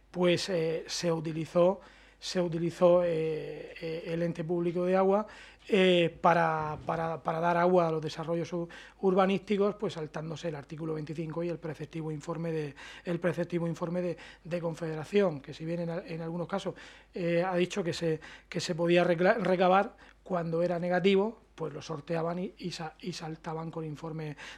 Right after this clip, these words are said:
del ente público del agua. Y bueno, pues ha, ha sido, eh, a nuestro entender, lo más,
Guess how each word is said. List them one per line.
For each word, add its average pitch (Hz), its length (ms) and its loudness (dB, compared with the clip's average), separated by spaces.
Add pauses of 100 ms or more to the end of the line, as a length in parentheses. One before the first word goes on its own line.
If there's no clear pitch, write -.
del 160 160 0
ente 165 200 -2
público 165 380 0
del 156 140 -2
agua. 151 260 -4 (320)
Y 202 60 -2
bueno, 214 180 8
pues 175 140 0
ha, 196 60 4
ha 208 180 4
sido, 202 400 4
eh, 185 180 -2
a 185 140 -4
nuestro 180 260 -2
entender, 180 360 0
lo 190 100 2
más, 175 300 -2